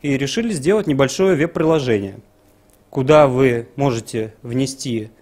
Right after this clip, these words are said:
данные с Г П С-приемника какого-то и ещё какую-то информацию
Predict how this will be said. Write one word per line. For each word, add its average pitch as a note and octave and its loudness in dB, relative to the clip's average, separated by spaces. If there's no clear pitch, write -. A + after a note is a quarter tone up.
данные C3 4
с A2+ -6
Г A#2+ -6
П C#3 2
С-приемника G3 -2
какого-то A2+ -2
и B2 -2
ещё F3+ 0
какую-то E3 0
информацию C#3 0